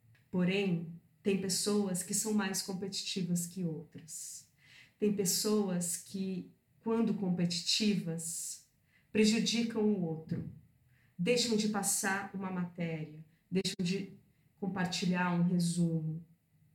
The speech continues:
seguram uma informação importante pra se dar melhor. Tem pessoas que, ainda que competitivas, conseguem compartilhar com o outro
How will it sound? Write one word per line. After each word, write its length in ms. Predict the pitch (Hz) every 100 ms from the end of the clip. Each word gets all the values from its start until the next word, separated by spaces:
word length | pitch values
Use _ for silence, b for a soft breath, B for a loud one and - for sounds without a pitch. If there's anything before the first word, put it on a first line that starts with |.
| _ b b b
seguram 680 | - 262 202 247 262 240 214
uma 160 | 202
informação 600 | 190 202 190 185 - 180
importante 580 | 180 175 175 175 175 170
pra 140 | 170
se 160 | 165 170
dar 140 | 165
melhor. 400 | 165 160 151 143 - _ - - _ _ b b b
Tem 140 | 180 170
pessoas 600 | 175 - 208 208 185 -
que, 120 | -
ainda 560 | 190 202 254 262 180 170
que 200 | - - -
competitivas, 1300 | 196 175 175 - - - 214 185 170 170 - - B B B
conseguem 640 | 208 202 - 208 190 185 175
compartilhar 1160 | 240 240 247 220 214 - 240 190 190 185 180 -
com 60 |
o 260 | 180 175 170
outro 560 | 160 156 - 165 160